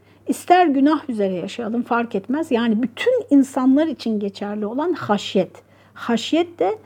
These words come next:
Allah'ın makamı ve zatını tanıdıkça, onun gücünü, kudretini tanıdıkça, e, o makama doğan yükse-, duyulan yüksek saygıdan doğan bir, e, yani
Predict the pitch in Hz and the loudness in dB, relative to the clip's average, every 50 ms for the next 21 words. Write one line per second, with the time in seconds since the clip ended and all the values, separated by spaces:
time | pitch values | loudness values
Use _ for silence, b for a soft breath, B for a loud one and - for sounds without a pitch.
0 | b b b b b 233 233 247 240 240 240 240 240 - 381 339 262 214 214 220 | b b b b b 0 2 2 2 2 0 0 -2 0 2 2 2 2 2 -2
1 | - - 220 214 220 220 240 254 254 220 - - b b b b b - 247 226 | -4 -4 -2 0 2 4 4 4 2 0 -4 -8 b b b b b 0 2 4
2 | 226 208 202 208 202 208 208 208 208 - - 285 277 240 190 - - - - - | 4 4 4 4 4 4 2 2 0 -2 0 2 2 2 0 -2 -8 -20 -20 -20
3 | _ _ _ - 233 226 240 233 - - 214 220 226 214 226 285 - - - 220 | _ _ _ 0 2 2 2 2 0 0 2 2 2 2 2 0 0 -2 -4 -4
4 | 180 - - - 240 226 233 254 254 226 190 196 220 190 190 226 220 226 233 233 | -4 -4 -2 0 2 4 6 6 6 4 4 0 -2 -2 0 0 0 2 2 0
5 | 202 190 - - 208 208 214 214 208 208 - - 233 233 247 226 196 185 b b | 0 -2 -4 -4 -4 0 2 2 2 0 0 -2 0 0 2 0 -2 -2 b b
6 | b b b b - - 214 226 226 233 233 320 320 - - - 349 359 392 - | b b b b -2 4 6 6 6 6 6 2 -2 -2 0 0 2 2 0 -2
7 | - b b b b b - - 214 214 214 214 208 208 208 208 208 208 208 202 | -8 b b b b b -4 -2 0 2 2 4 4 4 4 4 4 4 4 4
8 | 202 196 - _ - - 359 359 311 277 269 269 - 269 254 262 269 294 320 339 | 2 0 0 _ 4 6 6 6 4 4 2 2 0 -2 -2 0 0 0 0 0
9 | 320 269 240 247 254 269 320 370 381 320 254 254 254 - - - - 339 - - | 0 2 2 2 2 2 2 2 2 2 2 2 0 -2 -4 -6 -6 -6 -2 -2
10 | 233 226 226 233 226 269 285 269 277 320 392 440 330 240 254 262 - - - 392 | -2 2 4 4 6 6 6 4 2 0 0 0 0 0 0 -2 -4 -6 -4 -4
11 | 415 - - - - - 247 240 233 226 220 226 226 220 196 - - - _ _ | -4 -6 -8 -18 -12 -6 -2 0 2 2 4 6 6 6 4 4 -2 -14 _ _
12 | - 262 254 247 240 220 214 190 185 190 190 208 202 196 190 190 185 185 - - | -4 0 2 2 2 2 2 2 0 0 -2 -4 -4 -4 -4 -4 -4 -6 -10 -14
13 | b b b b b b b b 262 233 202 202 190 196 202 190 196 190 202 208 | b b b b b b b b -6 -6 -4 -4 -4 -4 -4 -4 -2 -2 0 2
14 | 220 226 214 | 2 2 0